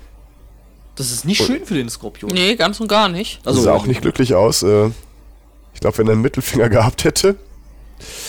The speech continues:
Speaker 2: Ähm, aber so f-, so wie ich mich damals gefühlt hab, ich mir das Ding angeguckt hab, fühle ich mich auch manchmal, wenn ich an unseren Podcast denke.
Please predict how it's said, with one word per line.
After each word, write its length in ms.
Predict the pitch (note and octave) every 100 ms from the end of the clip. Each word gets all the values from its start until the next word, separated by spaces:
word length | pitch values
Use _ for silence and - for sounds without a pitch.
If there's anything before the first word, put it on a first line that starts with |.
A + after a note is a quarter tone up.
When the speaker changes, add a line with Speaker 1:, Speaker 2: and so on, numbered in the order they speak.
| - - - - - - -
Speaker 2:
Ähm, 500 | A2 A2 A2 A2 A#2+ A#2+ - - - -
aber 180 | A#2+
so 120 | C3 C3+
f-, 160 | - - - G#2 - -
so 260 | - D3 D#3+
wie 120 | B2+
ich 140 | - C#3
mich 120 | -
damals 260 | B2 C#3+ -
gefühlt 260 | - C#3+
hab, 80 | D3
ich 140 | A#2
mir 60 | G2+
das 80 | -
Ding 180 | E3+ C#3+
angeguckt 340 | A2 A2+ -
hab, 100 | C#3+
fühle 200 | - C3+
ich 100 | -
mich 100 | C3+
auch 60 | A#2+
manchmal, 300 | A2 B2 G#2+
wenn 80 |
ich 80 | G#2+
an 60 | D2+
unseren 180 | G2 G2+
Podcast 400 | F2+ - - -
denke. 280 | E2 F#2